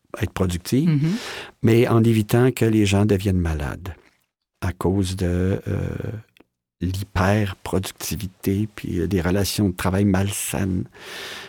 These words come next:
Speaker 1: parce qu'on traitait les gens comme des numéros
Speaker 2: Exact.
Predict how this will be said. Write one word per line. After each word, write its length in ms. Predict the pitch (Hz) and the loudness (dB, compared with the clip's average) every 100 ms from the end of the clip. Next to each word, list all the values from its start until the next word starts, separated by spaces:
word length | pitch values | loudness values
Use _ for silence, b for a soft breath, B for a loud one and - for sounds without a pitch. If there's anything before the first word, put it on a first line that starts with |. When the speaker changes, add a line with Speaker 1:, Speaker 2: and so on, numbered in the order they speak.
| B | B
Speaker 1:
parce 140 | - - | -6 -2
qu'on 140 | 98 | -2
traitait 340 | - 98 101 | 0 0 2
les 120 | 95 90 | 2 4
gens 160 | 95 | 4
comme 160 | 101 101 | 2 2
des 140 | 98 | 4
numéros 480 | 98 101 101 87 - | 4 4 4 2 2
Speaker 2:
Exact. 440 | 113 165 160 156 | 0 0 -2 -4